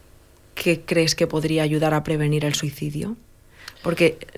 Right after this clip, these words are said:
literal, cuando decíamos, cada dos horas y media. Pero es que si lo miramos a nivel mundial, y disculpa si me meto, eh, o sea, si me equivoco con el dato, pero como justo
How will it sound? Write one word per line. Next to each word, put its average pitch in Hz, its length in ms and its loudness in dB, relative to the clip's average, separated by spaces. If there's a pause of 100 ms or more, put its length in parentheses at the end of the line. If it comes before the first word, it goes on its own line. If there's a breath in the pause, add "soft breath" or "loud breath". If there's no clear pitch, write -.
(180)
literal, 170 500 4
cuando 160 220 4
decíamos, 156 720 2 (920)
cada 160 280 4
dos 180 240 4
horas 190 240 2
y 170 60 -4
media. 165 360 -6 (1300 soft breath)
Pero 170 160 2
es 165 100 0
que 170 80 -2
si 165 140 0
lo 160 120 4
miramos 156 460 0
a 202 60 4
nivel 180 220 4
mundial, 170 580 2
y 165 400 -2
disculpa 165 580 0
si 170 100 2
me 160 120 2
meto, 165 440 2
eh, 151 460 4
o 147 60 -2
sea, 156 120 0
si - 140 0
me 156 120 2
equivoco 165 340 2
con 170 100 2
el 156 100 2
dato, 170 240 4
pero 160 200 2
como 156 180 -2
justo 175 480 0